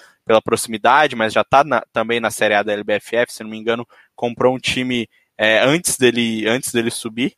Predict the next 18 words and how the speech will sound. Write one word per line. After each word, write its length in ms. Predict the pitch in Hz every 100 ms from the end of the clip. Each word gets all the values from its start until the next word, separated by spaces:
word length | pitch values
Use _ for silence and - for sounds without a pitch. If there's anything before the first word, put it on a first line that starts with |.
| _
não, 220 | 107 104
não 140 | 104
vou 120 | 104 107
lembrar 280 | 107 107
agora, 360 | 113 107 113 151 _ - - _
mas, 460 | 107 113 127 131 -
é, 220 | 123 120
me 100 | 127
surpreende 500 | - 135 - 123 135
sim 200 | - 135
ter 120 | -
a 80 | 131
presença 640 | - 117 107 110 127 -
e, 280 | 117 113 113
e 40 |
ter 140 | 110 113
conseguido 640 | - 113 - 104 110 110
aí 220 | 104 113